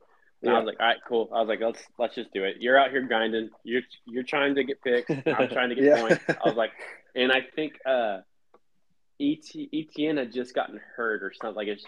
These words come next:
Speaker 1: had, like, a chest issue or something. I'm like,
Speaker 2: Yeah.
Speaker 1: "If I have another freaking running back injury, I'm about to be pissed." 'Cause Kenneth Walker's out.
Speaker 3: Yeah.
Speaker 1: Uh,
Speaker 2: Mm-hmm.
Speaker 1: so I was like, "Let's just go for it." I was like, "I, I'm trying to do something this year. Let's have fun."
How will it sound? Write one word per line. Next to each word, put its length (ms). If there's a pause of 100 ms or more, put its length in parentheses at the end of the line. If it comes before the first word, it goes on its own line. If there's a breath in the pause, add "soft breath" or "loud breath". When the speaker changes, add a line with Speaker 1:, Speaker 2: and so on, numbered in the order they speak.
Speaker 1:
had, 120
like, 120
a 60
chest 360
issue 240
or 80
something. 440 (420)
I'm 120
like, 160
Speaker 2:
Yeah. 80
Speaker 1:
"If 60
I 140
have 180
another 480 (140)
freaking 460
running 300
back 280
injury, 260
I'm 80
about 140
to 60
be 180
pissed." 340
'Cause 140
Kenneth 200
Walker's 420
out. 320
Speaker 3:
Yeah. 360
Speaker 1:
Uh, 200
Speaker 2:
Mm-hmm. 100
Speaker 1:
so 80
I 80
was 80
like, 140
"Let's 180
just 180
go 140
for 200
it." 120
I 40
was 80
like, 120
"I, 200
I'm 120
trying 200
to 40
do 100
something 260
this 160
year. 200 (120)
Let's 160
have 140
fun." 260